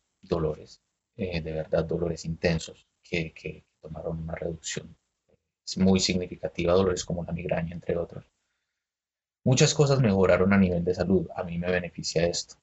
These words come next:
y de manera, eh, recreacional como uso responsable y adulto, también, porque me trae momentos en que me puedo centrar más en mí mismo.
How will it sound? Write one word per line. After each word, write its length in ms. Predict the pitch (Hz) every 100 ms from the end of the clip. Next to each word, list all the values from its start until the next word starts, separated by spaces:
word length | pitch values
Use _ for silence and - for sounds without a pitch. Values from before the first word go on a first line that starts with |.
| _
y 180 | 101 98
de 100 | 90
manera, 720 | 85 85 82 90 90 92 101 - -
eh, 560 | 101 90 85 82 82 82
recreacional 880 | - 85 - 85 80 - 82 80 80
como 460 | - 98 87 80 - -
uso 340 | - 95 - 92
responsable 760 | 92 - 156 78 - 87 87
y 80 | 87
adulto, 480 | 92 92 90 - 92 _ _ _ _ _ _ _ -
también, 420 | 107 110 170 156 _ _ _
porque 380 | 95 90 - 85
me 140 | 82
trae 240 | - 82 90
momentos 480 | 92 87 82 92
en 100 | 92 85
que 460 | - 80 80 - -
me 180 | 82
puedo 720 | 78 - 85 87 90 90 90 - _ _
centrar 540 | - 92 82 92 87 90
más 180 | 82
en 100 | 87
mí 100 | 87
mismo. 400 | 90 120 117 80